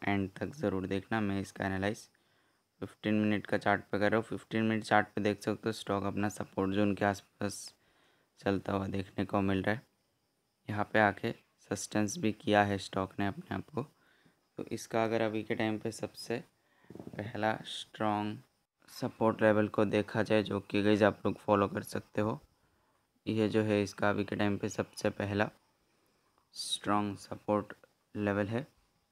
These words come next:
स्टॉक अगर इस पहला सपोर्ट लेवल का ब्रेकडाउन करता है, आगे स्टॉक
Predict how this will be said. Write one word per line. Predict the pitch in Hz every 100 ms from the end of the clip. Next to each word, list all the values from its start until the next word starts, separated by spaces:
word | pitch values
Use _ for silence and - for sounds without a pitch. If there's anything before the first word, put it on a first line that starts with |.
| _ _ _ _ _ _ _ -
स्टॉक | - - 107
अगर | 107 107
इस | 107 104
पहला | - 107 107 107
सपोर्ट | - - 107 95
लेवल | 104 104 104
का | 117 - _ - - - _ _ _
ब्रेकडाउन | 160 104 107 107 104 107 104
करता | 110 - 110
है, | 104
आगे | 101
स्टॉक | - 107 101